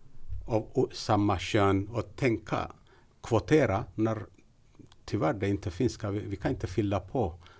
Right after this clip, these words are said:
den kvinnliga delen av artisteri med artister som inte upp-,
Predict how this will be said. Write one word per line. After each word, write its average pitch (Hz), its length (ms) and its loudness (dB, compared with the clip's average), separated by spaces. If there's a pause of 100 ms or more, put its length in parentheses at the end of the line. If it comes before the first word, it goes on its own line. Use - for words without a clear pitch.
(100)
den 98 160 2
kvinnliga 92 500 0
delen 87 420 -2
av 85 140 -2
artisteri 92 680 -4
med 90 200 0
artister - 540 -6
som 82 340 -2
inte - 280 -4
upp-, - 260 -8